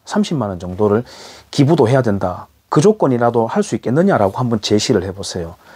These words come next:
그래도 "예." 하고 흔쾌히 할 겁니다. <laughs> 그만큼 원감님은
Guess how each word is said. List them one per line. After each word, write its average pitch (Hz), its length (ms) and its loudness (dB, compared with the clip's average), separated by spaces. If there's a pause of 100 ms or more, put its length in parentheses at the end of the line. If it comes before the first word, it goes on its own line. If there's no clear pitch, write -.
(560)
그래도 226 420 6 (100)
"예." 165 340 6
하고 165 280 0
흔쾌히 285 480 -2
할 110 140 -10
겁니다. 92 680 -18 (760)
<laughs> 135 280 2 (480)
그만큼 143 720 2 (460)
원감님은 160 760 2